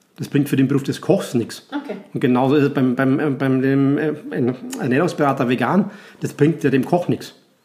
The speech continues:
Speaker 2: Okay.
Speaker 1: Also fünfzig, fünfzig Stunden Bücher lesen drüber, wie vegane Ernährung funktioniert,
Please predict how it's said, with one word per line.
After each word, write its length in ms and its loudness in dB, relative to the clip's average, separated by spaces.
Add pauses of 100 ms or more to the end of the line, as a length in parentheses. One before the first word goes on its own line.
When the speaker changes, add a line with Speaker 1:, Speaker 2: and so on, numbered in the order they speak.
(120)
Speaker 2:
Okay. 260 -16 (180)
Speaker 1:
Also 160 0
fünfzig, 440 2
fünfzig 360 2
Stunden 280 2
Bücher 240 4
lesen 380 6 (380)
drüber, 360 4
wie 280 2
vegane 320 4
Ernährung 320 4
funktioniert, 580 2